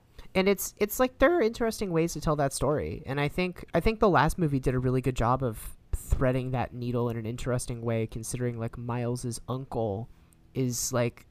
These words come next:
somebody who had some shady connections going on, and, like, his dad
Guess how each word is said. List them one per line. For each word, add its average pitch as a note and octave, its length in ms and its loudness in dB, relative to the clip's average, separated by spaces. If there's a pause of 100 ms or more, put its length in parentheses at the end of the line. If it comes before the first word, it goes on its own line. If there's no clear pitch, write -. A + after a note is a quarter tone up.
somebody C#3+ 480 0
who D#3+ 60 4
had D#3 140 2
some D#3+ 140 -6
shady D#3+ 360 -2
connections F3 480 -2
going A2+ 220 -2
on, F#2 300 -6
and, B2 120 -10
like, B2+ 200 -2
his C3 200 0
dad C#3 640 2